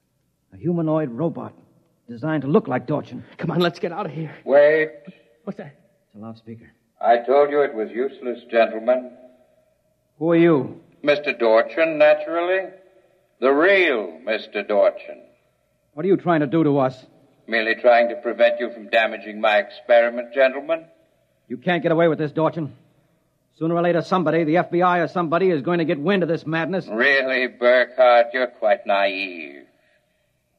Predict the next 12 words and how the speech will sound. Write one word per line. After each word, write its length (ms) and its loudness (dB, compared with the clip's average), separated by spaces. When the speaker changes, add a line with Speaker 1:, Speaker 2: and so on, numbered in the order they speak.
Speaker 3:
Now, 140 4
why 140 4
not 200 4
be 100 -6
reasonable 540 0
and 140 2
let 200 2
the 60 -4
maintenance 600 -2
crews 260 -6
adjust 580 0
you? 440 -6